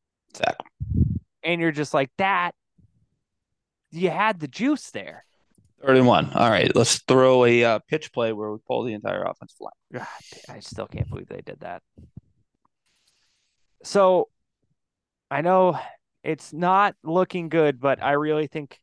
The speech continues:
Speaker 2: they go into Dallas one and two.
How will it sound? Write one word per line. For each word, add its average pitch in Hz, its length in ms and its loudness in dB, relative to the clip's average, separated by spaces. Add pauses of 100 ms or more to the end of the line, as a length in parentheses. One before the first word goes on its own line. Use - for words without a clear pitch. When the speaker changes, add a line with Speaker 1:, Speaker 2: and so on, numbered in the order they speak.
(540)
Speaker 2:
they 139 80 -2
go 156 240 0
into 147 400 0
Dallas 139 520 -2
one 127 280 -4
and 113 180 -16
two. - 220 -18